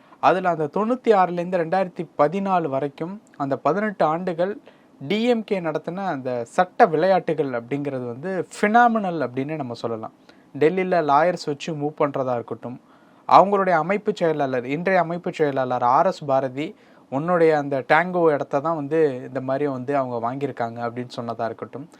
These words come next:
அந்த லா ரிலேட்டடா மூவ் பண்ணி அடிக்கிறதுல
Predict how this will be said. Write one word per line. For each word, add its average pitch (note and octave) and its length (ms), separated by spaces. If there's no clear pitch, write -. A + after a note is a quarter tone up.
அந்த D3 240
லா F3 440
ரிலேட்டடா G3+ 720
மூவ் G3 200
பண்ணி F#3 260
அடிக்கிறதுல D3+ 720